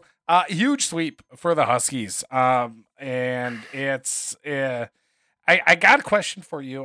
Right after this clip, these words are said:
I wanna, I wanna kinda get your thoughts. Maybe we'll get it out right, right out of the way. Uh, Huskies win seven to three on Friday,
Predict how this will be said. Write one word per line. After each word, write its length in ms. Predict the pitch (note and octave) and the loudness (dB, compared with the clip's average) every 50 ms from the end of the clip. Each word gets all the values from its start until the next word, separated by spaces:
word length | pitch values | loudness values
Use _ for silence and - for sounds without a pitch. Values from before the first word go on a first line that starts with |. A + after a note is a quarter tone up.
| B2 G#2+ | -10 -10
I 60 | A#2+ | -8
wanna, 360 | B2+ D3 D#3+ D#3+ D3+ C#3+ C3 - | -6 -4 -4 -4 -4 -4 -6 -8
I 60 | C#3 | -6
wanna 220 | D3 D3+ E3 F3 E3 | -4 -4 -4 -4 -6
kinda 220 | D3+ D3+ D3+ D#3 | -6 -6 -6 -6
get 160 | C#3 D3 D3+ | -6 -10 -12
your 120 | C3 C3 B2+ | -10 -12 -8
thoughts. 440 | B2+ - C#3 A#2+ A#2 A#2 - - - | -6 -4 -4 -4 -4 -6 -6 -8 -8
Maybe 220 | C3 D3+ F3+ A3+ | -8 -8 -8 -8
we'll 140 | A3 G3+ F#3 | -8 -10 -8
get 160 | D#3+ D#3 D3 | -8 -6 -6
it 120 | C#3+ B2+ | -4 -2
out 200 | A#2+ A#2 A2 G#2+ | 0 -2 -2 -2
right, 180 | A2+ B2+ B2 A#2+ B2 - _ | -4 -6 -6 -6 -8 -10 _
right 180 | C#3 D3+ D#3 | -6 -4 -2
out 120 | D3+ C3 B2 | -2 -2 -2
of 40 | A#2+ | -4
the 60 | A#2 | -8
way. 240 | A2 G#2+ G#2 G2 F2+ _ _ _ _ _ _ _ _ _ _ _ _ _ _ | -12 -12 -14 -18 -20 _ _ _ _ _ _ _ _ _ _ _ _ _ _
Uh, 160 | C3 C3 B2+ B2 | 2 2 2 4
Huskies 400 | C3+ E3+ F3 - - F#3+ D3+ D#3 | 4 2 0 0 -4 -8 -8 -4
win 240 | E3 E3+ E3 E3 D3+ | -2 -2 -2 -2 -4
seven 360 | - - - F#3 F3 E3+ E3+ | -4 -2 0 0 -2 -2 -4
to 80 | D#3 - | -8 -8
three 320 | - D3 D#3 D#3 D#3 D3+ | -6 -6 -6 -4 -6 -6
on 300 | A2 A#2 A#2 A2 G#2+ G#2+ | -6 -6 -6 -4 -6 -6
Friday, 560 | - E3 E3 E3 E3 D#3+ E3 E3 E3 D3+ B2+ | -2 0 2 2 2 2 0 -2 -4 -6 -8